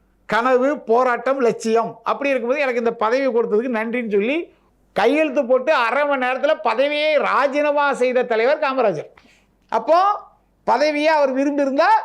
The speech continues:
விருதுநகர் சேர்மனாக இருந்திருப்பார். அதே போல ஆயிரத்தி தொள்ளாயிரத்தி நாற்பதுல இருந்து ஆயிரத்தி தொள்ளாயிரத்தி ஐம்பத்தி நாலு வரைக்கும் காங்கிரஸ் கட்சியினுடைய சென்னை மாகாண தலைவராக இருக்கிறார். அப்படி இருக்கும்போது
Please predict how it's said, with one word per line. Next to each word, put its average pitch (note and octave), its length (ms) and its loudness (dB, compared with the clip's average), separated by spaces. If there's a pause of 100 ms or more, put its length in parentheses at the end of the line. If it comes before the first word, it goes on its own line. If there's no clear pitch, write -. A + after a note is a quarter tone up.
(440)
விருதுநகர் C#4 420 2
சேர்மனாக B3 460 0
இருந்திருப்பார். G3 600 0
அதே D4+ 280 2
போல C#4+ 160 4
ஆயிரத்தி D4 500 0
தொள்ளாயிரத்தி C4 440 0
நாற்பதுல A#3+ 500 2
இருந்து G3+ 420 0 (400)
ஆயிரத்தி C#4 520 2
தொள்ளாயிரத்தி B3+ 400 2
ஐம்பத்தி A3+ 340 0
நாலு G#3+ 240 0
வரைக்கும் G3+ 400 0 (260)
காங்கிரஸ் D4+ 540 0
கட்சியினுடைய B3 540 0
சென்னை C#4 440 -2
மாகாண C4 460 -2
தலைவராக B3 480 2
இருக்கிறார். G3 460 0 (640)
அப்படி C4+ 320 0
இருக்கும்போது A#3+ 840 2